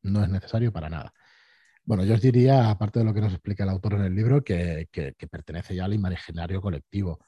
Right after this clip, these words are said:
eh, al imaginario popular. O sea, tú ves una película gótica y, y ya sabes lo que son los relatos de Edgar Allan Poe, no has leído nunca nada,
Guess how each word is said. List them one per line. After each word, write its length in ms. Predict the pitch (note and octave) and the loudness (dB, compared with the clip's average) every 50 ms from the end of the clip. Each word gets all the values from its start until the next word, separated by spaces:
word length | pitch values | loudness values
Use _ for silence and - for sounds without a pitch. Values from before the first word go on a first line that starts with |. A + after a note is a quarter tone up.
| _ _ _ _ _ _ _ | _ _ _ _ _ _ _
eh, 280 | - F#2 E2+ E2+ D#2+ D#2 | -10 -8 -6 -4 -4 -4
al 140 | D#2+ E2+ E2 | -4 -6 -6
imaginario 540 | D#2+ E2+ E2 - - E2+ E2+ E2+ F#2 F#2 F2+ | -6 -6 -8 -6 -6 -6 -4 -2 -2 -2 -2
popular. 500 | G2+ G2+ - D2+ D#2 F#2 G2+ G#2 - _ | -2 -4 -4 -4 -2 -2 -2 -2 -4 _
O 280 | _ _ _ _ _ - | _ _ _ _ _ -10
sea, 100 | - F2 | -10 -10
tú 200 | - - G#2 F#2 | -6 -4 -4 -2
ves 180 | F2 G2 F#2 - | -2 -2 -2 -2
una 140 | G2 F#2+ | -4 -4
película 380 | F2+ G2 F2 F2+ - F#2 F2 E2+ | -4 -6 -6 -6 -4 -4 -4 -2
gótica 500 | E2+ G#2 G#2 - G2+ F#2+ - F#2 A#2 C#3 - _ _ _ _ _ - | -2 -2 -2 -2 -4 -6 -4 -4 -6 -6 -8 _ _ _ _ _ -8
y, 480 | F#2+ F2 D#2+ D#2 D#2 D2 C#2+ - - | -6 -6 -4 -4 -6 -8 -8 -10 -10
y 40 | F#2 F2 | -10 -8
ya 100 | D#2 - | -8 -10
sabes 340 | - - A1+ D#2+ F#2+ F2 D#2 | -10 -12 -10 -8 -8 -8 -8
lo 120 | C#2+ D#2 | -8 -10
que 80 | D#2 D#2 | -10 -12
son 160 | - E2 D#2 | -10 -10 -10
los 100 | E2 E2 | -10 -10
relatos 340 | D2+ D#2 D#2 D#2+ - D2 C#2+ | -10 -10 -10 -10 -10 -10 -10
de 80 | E2 | -10
Edgar 180 | D#2+ D#2 D#2+ D#2+ | -10 -10 -10 -10
Allan 180 | D#2+ E2 E2 - | -10 -10 -12 -12
Poe, 160 | - D#2+ D#2+ D#2+ | -10 -10 -8 -8
no 100 | D#2+ E2+ | -8 -8
has 60 | F2 | -8
leído 260 | E2+ F2 E2+ E2+ E2+ | -6 -6 -4 -4 -6
nunca 240 | F2 E2+ E2+ - F#2+ | -6 -6 -6 -4 -4
nada, 320 | G#2+ G#2+ G#2+ A2+ C#3 - | -2 -2 0 -2 -2 -4